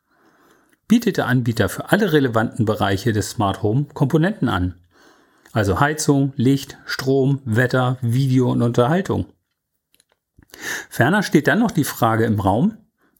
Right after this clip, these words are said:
ob du eine Cloud-basierte oder eine Lösung haben möchtest, die keine Cloud nutzt. Die Vor- und Nachteile dieser beiden Technologien werde ich in einer der nächsten Folgen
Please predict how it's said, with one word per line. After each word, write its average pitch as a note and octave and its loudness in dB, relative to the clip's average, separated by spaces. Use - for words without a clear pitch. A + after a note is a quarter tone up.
ob G3 0
du F#3 0
eine D#3+ -2
Cloud-basierte D#3 0
oder B2+ 0
eine B2 2
Lösung C3+ 2
haben D3+ 2
möchtest, D#3+ -2
die E3 -10
keine C4 2
Cloud G2+ -2
nutzt. - -8
Die - -4
Vor- F3+ 2
und E3 0
Nachteile D#3+ 0
dieser E3+ 0
beiden C#3 0
Technologien B2 0
werde A#2 0
ich C3 -6
in - -2
einer B2 2
der G#2+ 0
nächsten A2 0
Folgen A#2 0